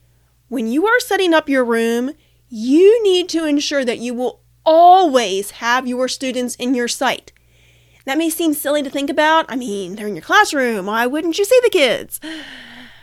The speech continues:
Your ki-, your eyes stop a lot of things, and there's going to be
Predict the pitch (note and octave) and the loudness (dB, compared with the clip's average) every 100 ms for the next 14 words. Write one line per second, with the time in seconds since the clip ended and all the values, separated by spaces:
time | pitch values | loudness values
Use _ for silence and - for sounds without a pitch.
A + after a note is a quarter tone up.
0 | - - C4 G4+ - G4 D4+ G#4 F#4+ C#4 | -16 -8 -6 -6 -8 -6 -2 0 4 4
1 | C#4+ D#4 E4 F4+ - - - - A3+ A3 | 4 0 -4 -8 -12 -10 -8 -2 -2 -2
2 | A3+ G3 E3+ - D#3+ - - - - A#3+ | -2 -4 -6 -10 -14 -14 -20 -20 -10 -6
3 | A#3+ C4+ G4+ A#4 - F#4 F#4+ E4+ D#4+ D#4+ | -4 -4 -4 -6 -6 -6 -4 -4 -2 0
4 | D4 F3 | -2 -4